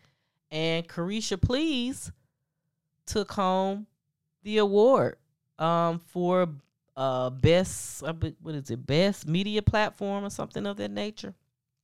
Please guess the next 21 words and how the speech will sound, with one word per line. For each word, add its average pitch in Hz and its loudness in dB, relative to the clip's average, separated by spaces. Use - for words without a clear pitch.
And 160 2
Noreaga 190 2
from 175 0
the 165 0
Drink 190 0
Champs 151 -2
felt 123 -4
some 143 -10
kind 175 -2
of 185 -2
way. 196 0
Um, 139 -6
he 185 -4
really 196 0
felt 196 0
some 196 -6
kind 190 -2
of 175 -2
way. 170 -2
He 165 -4
basically 185 -4